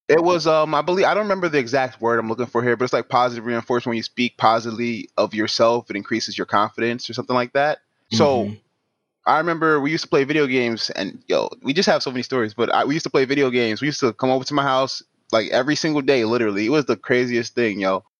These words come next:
Speaker 2: Oh, yeah, Jonathan, like, yeah, for the record, Jonathan is, like, legit one of my oldest friends, if not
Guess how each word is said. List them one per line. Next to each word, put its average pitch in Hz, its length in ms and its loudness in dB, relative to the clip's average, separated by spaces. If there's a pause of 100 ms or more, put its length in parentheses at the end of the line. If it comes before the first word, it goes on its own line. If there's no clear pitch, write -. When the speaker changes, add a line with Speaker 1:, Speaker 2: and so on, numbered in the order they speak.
(100)
Speaker 2:
Oh, 156 60 4
yeah, 156 100 4
Jonathan, 170 400 2
like, 156 180 4
yeah, 156 160 4
for 156 120 -2
the 151 60 0
record, 170 320 2
Jonathan 175 300 2
is, 165 140 2
like, 151 180 4
legit 135 540 2 (220)
one 120 300 0
of 127 60 4
my 120 80 4
oldest 120 380 2
friends, 110 200 2
if 113 140 2
not 113 240 2